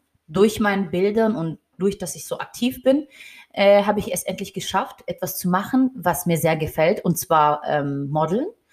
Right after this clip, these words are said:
Durch Instagram hat das Ganze ja auch angefangen. Ich wurde durch Instagram anerkannt. Und, ähm, das ist das Schöne. Man kommt schon an die Ziele voran, wenn man auf Instagram gut aktiv ist und wirklich nicht aufgibt.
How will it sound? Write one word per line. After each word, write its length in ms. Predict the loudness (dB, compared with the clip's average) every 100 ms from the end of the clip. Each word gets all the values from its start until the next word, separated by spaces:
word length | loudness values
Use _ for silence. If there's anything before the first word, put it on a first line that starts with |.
| _ _ _ 2
Durch 240 | 2 4
Instagram 460 | 0 0 0 2 2
hat 100 | 2
das 120 | -2
Ganze 260 | 0 0 0
ja 100 | -2
auch 140 | -2
angefangen. 520 | 0 0 0 0 0 0
Ich 160 | -2
wurde 160 | 0 0
durch 300 | 4 2 2
Instagram 480 | -4 -4 -6 -2 -2
anerkannt. 640 | 0 -2 -2 -2 -2 -4 -16 _ _ _ _ _
Und, 420 | 2 4 2 0 0
ähm, 300 | 2 2 -4 -2
das 140 | -2 0
ist 120 | -2
das 120 | -2
Schöne. 380 | 0 0 0 -4 -2
Man 160 | -2 0
kommt 260 | 0 0
schon 240 | 2 0 2
an 120 | 2
die 100 | 2
Ziele 280 | 2 0 0
voran, 600 | 0 -2 0 0 0 0
wenn 120 | 0
man 160 | 0 -2
auf 120 | -4
Instagram 460 | -6 -8 -6 -6 -6
gut 200 | -6 -6
aktiv 400 | -8 -4 -4 -4
ist 160 | -4
und 160 | -4 0
wirklich 380 | -2 -2 -2 -2
nicht 260 | -4 -2
aufgibt. 640 | -4 -4 -8 -12 -12 -18